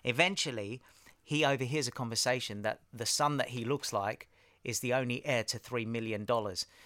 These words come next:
So he thinks, "Well, if I get to Jamaica, if I look like him, if I just keep my mouth shut, I get to Jamaica, I'll get the money and get out of the country in one piece."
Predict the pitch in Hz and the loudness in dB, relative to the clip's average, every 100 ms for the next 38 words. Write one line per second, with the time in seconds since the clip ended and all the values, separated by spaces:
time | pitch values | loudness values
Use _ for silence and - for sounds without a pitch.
0 | - - 123 139 123 113 123 117 139 147 | -10 -4 0 0 0 -2 -4 -2 -2 -2
1 | 147 - 120 120 110 113 107 98 - 110 | -4 -6 -6 -4 -2 -2 -2 -6 -4 -4
2 | 127 - 98 - 92 98 127 117 - 127 | -4 -4 -6 -6 -14 -8 -4 -4 -4 -4
3 | 110 117 113 - 101 92 - - - - | -4 -2 -2 -4 -4 -4 -6 -18 -20 -20
4 | - 107 123 - 107 104 113 113 104 98 | -8 -2 0 0 -2 0 2 2 0 -4
5 | - - - - 123 131 117 113 110 101 | -4 -14 -2 0 2 0 0 0 -2 -4
6 | 101 113 113 107 104 107 131 120 - 98 | -4 0 2 2 -2 -4 -2 -2 -4 -4
7 | 107 107 151 156 92 | -2 -2 0 0 0